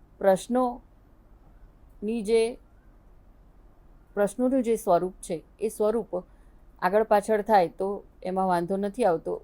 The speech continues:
પ્રશ્ન ચાર આયોજનમાં હોય તો આપણે એને છ પણ પૂછી શકીએ, ત્રણ પણ પૂછી શકીએ,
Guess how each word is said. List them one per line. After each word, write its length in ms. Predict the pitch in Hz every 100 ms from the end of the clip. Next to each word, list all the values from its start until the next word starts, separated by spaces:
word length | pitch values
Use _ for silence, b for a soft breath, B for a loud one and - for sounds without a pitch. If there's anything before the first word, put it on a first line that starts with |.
| -
પ્રશ્ન 480 | 190 196 - 220 220
ચાર 420 | 208 202 202 220
આયોજનમાં 600 | - 190 190 196 190 185
હોય 160 | 190 170 - b b -
તો 60 |
આપણે 320 | 202 185 208 185
એને 260 | 196 175 - b - -
છ 20 |
પણ 260 | 185 208 208
પૂછી 300 | 214 202 220
શકીએ, 320 | 214 208 202
ત્રણ 240 | 185 165
પણ 200 | 170 208
પૂછી 300 | 214 208 226
શકીએ, 420 | 208 220 214 180